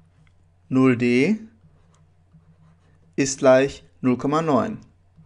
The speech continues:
Und genauso gehen wir hier auf der rechten Seite vor. Da haben wir null Komma eins a plus null Komma neun b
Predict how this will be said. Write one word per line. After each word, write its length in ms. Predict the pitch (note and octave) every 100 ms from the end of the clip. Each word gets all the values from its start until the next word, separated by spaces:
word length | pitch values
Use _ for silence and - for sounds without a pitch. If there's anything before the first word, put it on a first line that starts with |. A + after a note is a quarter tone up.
| _ _ _ _ _ _ _ _ _ _ _ - - - _ _ _
Und 160 | F3 F3
genauso 400 | E3 E3 F3+ E3+
gehen 200 | D#3 C#3
wir 60 |
hier 120 | C3+ D3+
auf 80 |
der 120 | B2 G2+
rechten 260 | A2+ -
Seite 260 | C#3 C#3 D#3
vor. 500 | - E3+ F#3 A#3 A3+ - - - _ _ _ -
Da 160 | E3
haben 300 | E3 D#3+ D3
wir 320 | C3+ C3+ B2 - _
null 160 | C#3+ D3
Komma 260 | D3 C3
eins 380 | A#2 B2 A#2+ A#2+
a 460 | B2+ B2 C3 E3+ G#3+ _ - - - - _ _ _
plus 440 | - D#3+ D#3 - D3
null 160 | C#3+
Komma 240 | C3+ C3+ B2+
neun 320 | B2 A#2+ A#2
b 380 | A#2+ B2 E3